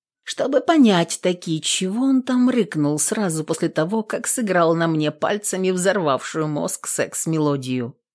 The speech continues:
Не то чтобы мне раньше не случалось кончать от ручной работы партнера, как раз наоборот, только так и было.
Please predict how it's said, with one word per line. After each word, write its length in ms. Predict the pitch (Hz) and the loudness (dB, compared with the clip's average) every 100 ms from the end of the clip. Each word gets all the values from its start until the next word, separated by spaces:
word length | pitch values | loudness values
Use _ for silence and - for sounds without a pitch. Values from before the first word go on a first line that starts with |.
| _ _ | _ _
Не 160 | - 135 | -8 -4
то 160 | - - | 0 0
чтобы 320 | - 208 214 | 4 4 6
мне 180 | 208 214 | 6 6
раньше 360 | 302 269 - | 4 2 2
не 80 | 175 | 0
случалось 500 | 180 175 - 165 165 | 0 2 2 4 4
кончать 460 | - 175 170 156 - | 2 0 2 2 2
от 180 | 160 | 0
ручной 360 | 180 170 185 160 | 0 0 2 4
работы 360 | 156 160 156 156 | 4 2 2 0
партнера, 540 | 160 - 175 147 143 | 0 -2 -2 0 0
как 240 | 143 - | -4 -4
раз 260 | 185 170 - | -2 -2 0
наоборот, 640 | 165 151 156 196 214 - - | 0 2 2 4 2 2 -2
только 280 | 127 127 135 | -4 -2 -2
так 260 | 147 139 | -2 -2
и 40 | 151 | -2
было. 440 | 175 190 123 117 | 2 2 2 -4